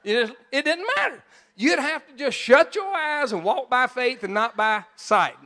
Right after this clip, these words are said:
And that wasn't gonna be fun that morning. <laughs> You didn't get that. Anyway, my wife got it. <clears throat> So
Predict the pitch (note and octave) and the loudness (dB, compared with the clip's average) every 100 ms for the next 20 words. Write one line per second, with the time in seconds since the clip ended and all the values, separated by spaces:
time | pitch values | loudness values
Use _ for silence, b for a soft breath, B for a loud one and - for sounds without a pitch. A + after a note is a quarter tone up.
0 | _ C3+ A#3 G#3+ F#3 E3+ F3+ E3+ - B3+ | _ -6 -6 -6 -6 -6 -2 -2 0 2
1 | G3 G3 D#3+ D3+ C#3+ B2+ - _ _ _ | 2 0 0 0 -2 -4 -12 _ _ _
2 | _ - - - - - - G3+ G#3 - | _ -20 -20 -20 -16 -10 -4 -2 -2 -4
3 | - G#3 - b b b D#3+ D3+ D3 C#3+ | -4 -4 -4 b b b -8 -6 -6 -8
4 | C3 A#2+ G#2 _ _ b b E4+ F4+ F4 | -10 -10 -12 _ _ b b -2 0 2
5 | E4 D#4 A3 C3 - _ _ _ _ _ | 6 6 6 0 -8 _ _ _ _ _
6 | _ _ _ - E3+ G3+ G3 F3+ C#3 C3+ | _ _ _ -4 0 2 2 0 -4 -4
7 | B2+ C#3 _ - - - _ b b b | -4 -8 _ -18 -18 -18 _ b b b
8 | b b - B3+ B3+ A#3+ | b b -2 2 2 2